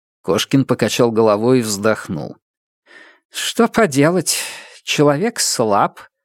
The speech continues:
а я себя люблю, и к такому отношению не привык. Я, в конце концов, собой хорош, капитал имею,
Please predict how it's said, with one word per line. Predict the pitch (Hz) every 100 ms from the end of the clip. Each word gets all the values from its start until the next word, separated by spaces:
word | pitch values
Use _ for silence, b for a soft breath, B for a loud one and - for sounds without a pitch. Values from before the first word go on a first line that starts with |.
| _ _ _
а | 233
я | 254 240
себя | - 185 196
люблю, | 175 151 135 135 139 131 _ _ _ -
и | 185
к | -
такому | 190 208 202
отношению | 220 160 151 - 214 185 151
не | 131 123
привык. | 147 156 151 151 185 - - _ _ _ _ _ -
Я, | 254 262
в | -
конце | 127 - 135
концов, | 135 131 - 151 -
собой | - 120 117 147 185
хорош, | - 185 180 175 - -
капитал | 143 120 110 110 131 170
имею, | 165 160 160 156